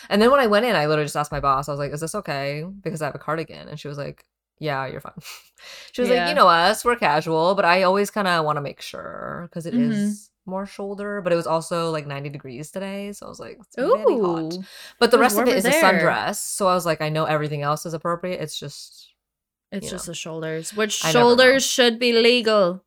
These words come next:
Speaker 2: Legalize
Speaker 1: True.
Speaker 2: shoulders.
Speaker 1: I just never know, because I'm trained from high school to be like, "Whoa,
Speaker 2: <laughs>
Speaker 1: Miss Ma'am, put your stuff
Speaker 2: Yeah,
Speaker 1: away." <laughs> You're too,
Speaker 2: seriously.
Speaker 1: you're too good looking.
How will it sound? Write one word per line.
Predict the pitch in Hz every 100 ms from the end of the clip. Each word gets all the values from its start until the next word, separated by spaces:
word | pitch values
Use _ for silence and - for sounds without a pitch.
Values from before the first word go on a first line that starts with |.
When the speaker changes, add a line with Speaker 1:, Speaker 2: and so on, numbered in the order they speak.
| _ _ -
Speaker 2:
Legalize | 226 262 269 262 247 -
Speaker 1:
True. | -
Speaker 2:
shoulders. | 240 247 240 214 185 185 - - _ _ -
Speaker 1:
I | 247
just | 269 262
never | 269 269 277
know, | 262 240 247 214 185
because | 185 196
I'm | 196 196 202
trained | 196 220 220 196
from | 175
high | 180 220
school | - 156 147 151
to | 165
be | 160
like, | 147 139
"Whoa, | 139 208 185 - - _ _ _ _ _ _ _
Speaker 2:
<laughs> | 196 196 - - - - - _ -
Speaker 1:
Miss | 160 - 175
Ma'am, | 170 175 190 214 - -
put | 226 -
your |
stuff | - 240
Speaker 2:
Yeah, | 185 165 160 160 160
Speaker 1:
away." | 170
<laughs> | 214
You're |
too, | - -
Speaker 2:
seriously. | - 165 160 170 403 247 170 175
Speaker 1:
you're | 226
too | - 262
good | 233 185
looking. | 180 -